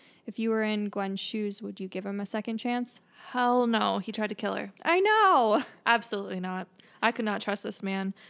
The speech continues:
Speaker 2: especially, like, because I'm sure he still thinks about, like, if she never, if she would have reported him, my son could still be here.
Speaker 1: Yeah.
Speaker 2: Absolutely not. I would never give him a chance. I
Speaker 1: Yeah.
Speaker 2: would stay far fucking away from him. I would move across the country. I wouldn't even live in the same house anymore.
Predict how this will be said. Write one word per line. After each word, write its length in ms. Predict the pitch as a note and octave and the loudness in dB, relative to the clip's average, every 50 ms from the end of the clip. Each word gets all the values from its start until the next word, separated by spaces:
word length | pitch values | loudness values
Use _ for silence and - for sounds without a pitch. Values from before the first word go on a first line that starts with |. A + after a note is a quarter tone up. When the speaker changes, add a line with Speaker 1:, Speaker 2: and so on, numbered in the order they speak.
| - - | -10 -8
Speaker 2:
especially, 580 | A3+ A3 - A#3+ A#3 A#3 - - B3+ B3+ B3 | -8 -4 -2 -2 -2 -2 -2 -4 -2 -2 -2
like, 420 | B3 A#3 A3 G#3 G3+ G3+ - - - - | 0 0 0 -2 -2 -4 -8 -14 -18 -14
because 360 | A3 G#3+ G3+ G#3+ A3+ A3+ A3 A3 | -12 -10 -6 -4 -4 -2 -2 -4
I'm 100 | G#3+ A3 | -4 -4
sure 280 | - - - B3 C4+ | -4 -2 0 0 0
he 120 | C#4 A#3 G#3+ | 0 -2 -4
still 240 | - - A3 G#3 | -6 -6 -8 -8
thinks 320 | G#3 - G#3+ G#3+ A3 - - | -6 -6 -8 -8 -8 -8 -4
about, 160 | G#3 G3+ - | -4 -4 -2
like, 180 | - G3 G3+ F#3 - _ _ _ _ _ _ _ | -2 -2 -4 -4 -8 _ _ _ _ _ _ _
if 120 | - G#3 - | -6 -4 -4
she 220 | - - - G#3+ | -4 -4 -4 -2
never, 380 | G#3 G#3+ G#3 G3+ G#3 G#3 G3+ - | -2 -2 -2 -2 -2 -4 -4 -6
if 80 | G#3+ - | -8 -8
she 140 | - - A3 | -8 -8 -6
would 140 | G#3+ A3+ A3 | -4 -2 -2
have 100 | G#3 G3 | -4 -4
reported 440 | G3 G3 - - A3+ A#3+ A#3+ A3+ A3+ | -8 -8 -6 -6 -4 -4 -2 -2 -2
him, 140 | G#3 G3+ G3 | -2 -2 -2
my 120 | G3+ G3 | -4 -6
son 240 | F#3+ - G#3+ G#3 G3+ | -6 -4 -4 -4 -4
could 160 | G3 G#3 F#3+ | -4 -6 -6
still 180 | - - G3 F#3+ | -6 -6 -6 -6
be 120 | F#3 F#3 F#3 | -4 -6 -6
here. 280 | F#3 F#3+ D#3+ - G#3 - _ _ _ _ | -6 -8 -8 -8 -10 -12 _ _ _ _
Speaker 1:
Yeah. 160 | - B3 A#3 G#3+ | -2 0 2 2
Speaker 2:
Absolutely 520 | A3 G#3 - - A3 G3+ - - F#3+ F#3+ | 2 2 0 -4 -6 -6 -6 -6 -8 -8
not. 220 | - - - - - _ _ - | -10 -12 -12 -14 -16 _ _ -6
I 80 | G#3+ | -4
would 100 | G#3 G3+ | -4 -4
never 200 | G3 G3 G3 - | -4 -6 -6 -8
give 200 | G#3 - - G3+ | -10 -10 -12 -12
him 120 | - G#3+ G#3 | -10 -12 -12
a 40 | |
chance. 440 | G#3+ - A3 G3+ - - - - - _ _ _ _ - - | -10 -12 -12 -14 -14 -16 -18 -20 -20 _ _ _ _ -2 2
I 60 | A3 | 2
Speaker 1:
Yeah. 60 | A#3 | 2
Speaker 2:
would 140 | A#3 A3+ - | 2 2 -2
stay 240 | - - - - G3 | -6 -6 -6 -6 -6
far 340 | - - G#3 G3+ G#3+ G#3+ G#3 | -6 -4 -2 0 0 0 -2
fucking 300 | - G#3+ G#3+ - G#3 G3+ | -4 -8 -10 -8 -8 -8
away 180 | G3 G3+ G#3+ | -8 -8 -10
from 160 | - - G3+ | -10 -12 -12
him. 160 | G3 G#3+ - - | -10 -10 -8 -6
I 100 | G#3+ A#3 | -6 -4
would 120 | A#3+ A3 | -4 -4
move 140 | A3 G#3+ G3+ | -6 -8 -8
across 240 | - - A3 G#3 - | -8 -8 -10 -10 -10
the 60 | - | -10
country. 380 | - B3 A#3 - - F#3 F#3 G3 - | -12 -12 -12 -10 -10 -10 -10 -8 -6
I 60 | A3+ | -4
wouldn't 140 | A#3+ B3+ B3 | -4 -4 -4
even 120 | A#3 A3+ | -4 -4
live 120 | A3+ A3+ A3 | -4 -4 -4
in 60 | G#3+ | -6
the 80 | G3 F#3+ | -6 -6
same 200 | - G#3+ G#3 G#3 | -6 -6 -4 -4
house 240 | G3+ G3 F#3 - - | -4 -4 -6 -8 -8
anymore. 320 | F#3+ F#3 F#3 F#3 F#3 F#3 | -8 -8 -8 -8 -10 -10